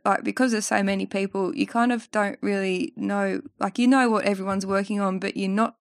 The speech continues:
too sure, like, the exact detail. So, like, there was a point where there was, like, three or four different classes that look after colours.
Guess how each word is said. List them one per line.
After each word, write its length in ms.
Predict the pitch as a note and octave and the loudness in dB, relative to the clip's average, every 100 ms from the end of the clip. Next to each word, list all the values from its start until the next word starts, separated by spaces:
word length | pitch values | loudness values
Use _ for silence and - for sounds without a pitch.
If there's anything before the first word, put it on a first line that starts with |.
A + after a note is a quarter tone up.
| _ - | _ -8
too 440 | G#3+ G#3 G3 G3 _ - | -4 -2 -2 -6 _ -16
sure, 320 | - - F#3+ | -10 -4 -2
like, 220 | F#3+ - | 0 -2
the 100 | G3 | -2
exact 360 | F#3+ F#3 G3 - | -2 0 -4 -2
detail. 420 | F#3+ F#3+ G#3 A#3+ | -2 -2 0 0
So, 160 | C4 G#3 | 0 -2
like, 300 | G3+ G3+ - - - - - - - _ _ _ | 0 0 -4 -20 -20 -20 -20 -20 -20 _ _ _
there 80 | A#3 | -2
was 100 | G#3 | 0
a 40 | G3+ | -2
point 320 | - A3+ G3 | 2 2 4
where 100 | G3 | 0
there 140 | G3 F#3+ | 0 -2
was, 140 | F#3+ | 0
like, 220 | G3 - _ _ _ _ | 0 0 _ _ _ _
three 220 | - G3+ | -6 -2
or 60 | G3 | -2
four 220 | - F#3+ | -2 -4
different 380 | - G3 - - _ | -4 -4 -4 -6 _
classes 480 | - G3+ F#3+ F#3+ F#3 | 0 2 2 0 -4
that 160 | F#3+ F#3 | -4 -4
look 160 | F#3+ | -2
after 260 | G3+ F#3+ - | 0 -2 -6
colours. 680 | - G3 E3 D3+ A#3+ - | 0 0 2 -2 -4 -6